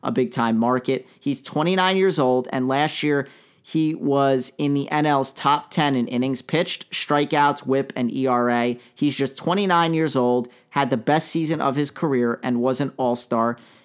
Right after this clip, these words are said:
He w-, had a career-best three point one five E R A. Strikeouts per nine was eleven point one. That's pretty damn good. And hits per nine, seven point three.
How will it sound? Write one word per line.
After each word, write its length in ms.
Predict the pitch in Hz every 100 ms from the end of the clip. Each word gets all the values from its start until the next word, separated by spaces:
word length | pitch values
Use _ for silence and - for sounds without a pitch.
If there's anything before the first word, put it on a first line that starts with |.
| _
He 220 | - 156
w-, 180 | 143 147
had 280 | 143 139 135
a 200 | 131 135
career-best 760 | - 139 151 143 139 135 -
three 180 | 139 151
point 280 | - 143 127
one 200 | 131 127
five 320 | 131 120 117
E 100 | 123
R 200 | 117 123
A. 300 | 139 151 147 - _ -
Strikeouts 680 | - 156 156 165 156 -
per 180 | - 151
nine 440 | 139 127 131 143 131
was 140 | 123
eleven 520 | 120 113 123 131 139
point 340 | 127 131 123 120
one. 280 | 117 104
That's 260 | 101 110 117
pretty 300 | - 127 120
damn 320 | 113 113 110
good. 280 | 107 117 113 - - _
And 160 | 131 123
hits 220 | 139 -
per 180 | - 131
nine, 340 | 120 113 113
seven 420 | 110 - 131 127
point 400 | 120 123 117 117
three. 320 | - 123 101